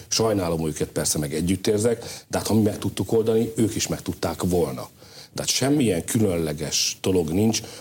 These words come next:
ami miatt ne tudná megoldani egy nyugat-európai ország ugyanúgy a migráns ügyet, mint ahogy Magyarország megoldotta. Csak nem akarják megoldani, mert más elképzeléseik vannak. Tehát én, ö, azt kell, hogy mondjam,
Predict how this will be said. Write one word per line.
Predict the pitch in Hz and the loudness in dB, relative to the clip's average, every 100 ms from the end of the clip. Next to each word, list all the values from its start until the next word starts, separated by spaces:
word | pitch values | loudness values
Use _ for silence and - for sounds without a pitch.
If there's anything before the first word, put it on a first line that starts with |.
| - - | -20 -8
ami | 92 101 | 0 2
miatt | 98 104 104 98 - | 4 4 2 0 -2
ne | 104 120 | 0 0
tudná | 107 90 87 | 0 0 2
megoldani | 98 92 95 90 | 0 2 2 2
egy | 87 | 2
nyugat-európai | 95 98 - 85 82 80 80 85 | 2 2 0 0 0 -2 -2 0
ország | 92 95 - 92 - | 2 2 0 -2 0
ugyanúgy | 135 95 90 85 76 - - | 0 2 0 -2 -4 -12 -20
a | - | -4
migráns | 95 101 87 - | 0 0 0 -2
ügyet, | 98 110 - | 0 0 0
mint | 104 | 0
ahogy | 113 | 2
Magyarország | 101 101 101 101 104 - - - | 2 2 2 2 -2 -4 -12 0
megoldotta. | 117 110 87 73 69 - - - _ _ _ _ _ | 0 0 -2 -2 -6 -12 -14 -14 _ _ _ _ _
Csak | 123 135 | -2 2
nem | 139 | 0
akarják | 92 110 104 113 107 | 2 0 2 2 2
megoldani, | 117 87 87 87 113 | 0 2 0 2 2
mert | 113 104 | 4 2
más | 104 85 | 0 0
elképzeléseik | 90 82 85 80 80 78 82 82 | -2 -2 -4 -4 -4 -2 -4 -2
vannak. | 95 78 67 - - - - | -2 -2 -6 -14 -18 -18 -10
Tehát | - 92 | -6 0
én, | 110 110 | 2 4
ö, | 107 107 104 98 - _ _ _ _ _ _ _ - - | 4 4 2 0 -10 _ _ _ _ _ _ _ -12 -6
azt | 82 - | -4 -2
kell, | - | -2
hogy | 87 87 | 0 2
mondjam, | 95 107 120 120 | 2 4 2 0